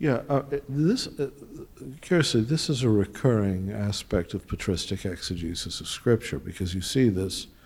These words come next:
played out. And say, for instance, Moses has an image of the tabernacle that's described at length.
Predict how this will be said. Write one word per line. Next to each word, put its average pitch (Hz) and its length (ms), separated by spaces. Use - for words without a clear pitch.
played 90 360
out. 92 460
And 95 300
say, 101 240
for 98 160
instance, 90 440
Moses 107 520
has 95 200
an 101 140
image 95 380
of 85 120
the 92 100
tabernacle 92 720
that's 90 260
described 90 540
at - 120
length. 107 480